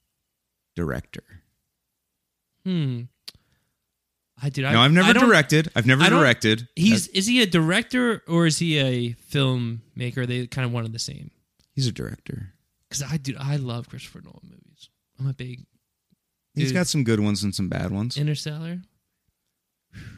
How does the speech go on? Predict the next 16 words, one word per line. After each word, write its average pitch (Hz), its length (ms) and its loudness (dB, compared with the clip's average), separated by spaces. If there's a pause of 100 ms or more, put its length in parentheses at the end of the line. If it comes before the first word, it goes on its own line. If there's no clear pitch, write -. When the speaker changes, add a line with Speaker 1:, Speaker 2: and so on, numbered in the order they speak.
(280)
Speaker 1:
My 123 200 2
favorite 131 680 2
is 98 360 2
actually 92 420 -4
Prisoners. - 960 -10 (180)
Speaker 2:
I 139 60 -8
never 151 120 -6
seen 165 200 -8
Prisoners. 120 440 -12
Speaker 1:
Oh, 90 400 -2
dude, 92 300 -4
I - 60 -6
Speaker 2:
Good? 101 80 -2
Speaker 1:
think 151 100 4
it's 185 140 0
on, 147 720 -2